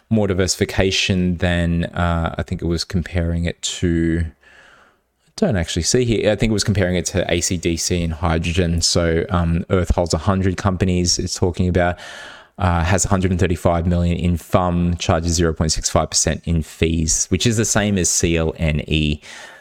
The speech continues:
Now, A C D C, as I said, has been around a little bit longer. So in the E T F tracker, there's more of a track record there. So Clean's index has returned thirty-five point eight percent over the past twelve months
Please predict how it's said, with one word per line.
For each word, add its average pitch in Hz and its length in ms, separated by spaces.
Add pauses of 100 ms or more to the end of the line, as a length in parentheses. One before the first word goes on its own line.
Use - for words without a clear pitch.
(160)
Now, 80 420 (100)
A 90 100
C 80 200
D 78 180
C, 80 220
as - 160
I - 20
said, - 260
has - 280
been 78 180
around 76 400
a 80 100
little 80 360
bit 80 180
longer. 78 460
So 73 460 (120)
in 87 200
the 80 140
E 80 80
T - 140
F 78 80
tracker, - 320
there's 78 160
more 80 160
of 73 80
a 71 60
track - 400
record 78 580 (480)
there. 78 640
So 76 500 (120)
Clean's 92 920
index 92 520
has 87 160
returned 85 300
thirty-five 85 340
point 82 260
eight 87 140
percent - 260
over 82 100
the 80 60
past - 380
twelve 82 240
months 107 360